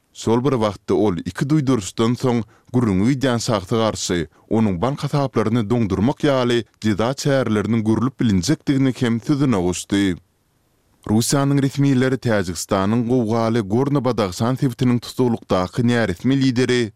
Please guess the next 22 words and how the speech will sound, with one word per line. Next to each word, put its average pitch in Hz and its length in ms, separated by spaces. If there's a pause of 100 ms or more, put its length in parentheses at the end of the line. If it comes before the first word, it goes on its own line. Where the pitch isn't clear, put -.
(200)
Tolip 117 320
Aýunbekowyň 123 800
ýegenini 113 540 (100)
öz 143 160
watanyna 120 560
ekstradisiýa 110 720
etdiler. 95 480 (280)
Azatlyň 98 680
Täjikistanyň 104 720
kanun 107 480
goraýjy 95 320
gulluklaryndaky 131 720
çeşmeleri 117 720 (260)
Rus 143 200
polisiýasynyň 117 720
otuz 104 240
üç - 160
ýaşly 131 400
Kurbonjun 107 640
Aýunbekowy 120 880 (240)
birinji 113 360
dekabrda 92 760